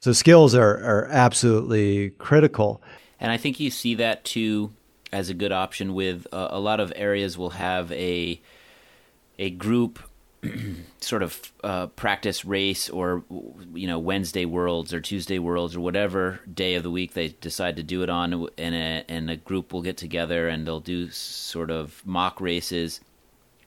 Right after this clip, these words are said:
Speaker 2: Um, and there'll often be some skills involved because they'll set up a, a, a course at one park or another. Uh, the problem I think that people can run into there is those mock races are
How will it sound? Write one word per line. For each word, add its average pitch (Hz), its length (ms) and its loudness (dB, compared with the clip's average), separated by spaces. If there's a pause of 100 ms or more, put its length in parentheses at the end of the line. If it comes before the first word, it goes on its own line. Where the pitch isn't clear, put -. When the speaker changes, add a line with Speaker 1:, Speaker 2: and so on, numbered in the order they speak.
(220)
Speaker 2:
Um, 85 340 -4 (460)
and 95 300 -2
there'll 90 340 0 (240)
often 80 360 -4
be 80 500 -4 (180)
some 80 220 -8
skills 80 480 -4
involved 80 520 -4
because 78 340 -10
they'll 73 120 -12
set 78 220 -6
up 73 200 -8
a, 73 140 -6
a, 73 120 -12 (220)
a 73 40 -14
course 76 400 -8
at 65 120 -8
one 76 180 -10
park 76 300 -8
or 73 40 -8
another. 78 400 -4 (760)
Uh, 65 60 -14 (120)
the 107 180 -4
problem 120 600 0
I 101 80 2
think 104 300 -6
that 95 240 -2
people 98 260 -6
can 160 420 -4
run 98 160 0
into 90 300 -4
there 92 460 2
is 90 420 -2
those 101 420 -2
mock 95 440 -2
races 87 680 -4 (120)
are 87 500 0